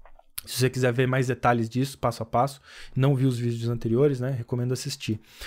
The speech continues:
E aí eu tenho uma variável aqui que vai determinar se está havendo uma nova compra, né? E de fato a gente tem, então, ah, uma vez, então vamos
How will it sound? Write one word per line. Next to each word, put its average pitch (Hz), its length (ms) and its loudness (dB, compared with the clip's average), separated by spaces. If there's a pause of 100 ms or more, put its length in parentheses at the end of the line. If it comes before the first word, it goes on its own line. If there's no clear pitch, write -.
(240)
E - 60 6
aí 180 120 10
eu 180 80 8
tenho 180 140 6
uma 175 80 4
variável 151 460 6
aqui 147 200 -2
que 165 100 -4
vai 160 100 6
determinar 156 640 2 (120)
se 143 420 0 (160)
está 131 320 2
havendo 123 280 2
uma 127 140 0
nova 123 240 0
compra, 120 540 -2
né? 107 180 -2 (1700)
E 240 80 4
de 247 100 2
fato 208 340 6
a 214 40 6
gente 226 200 0
tem, 185 280 4
então, 190 360 4 (220)
ah, 143 920 6
uma 175 200 4
vez, 151 580 2 (200)
então 131 240 -2
vamos 131 200 -4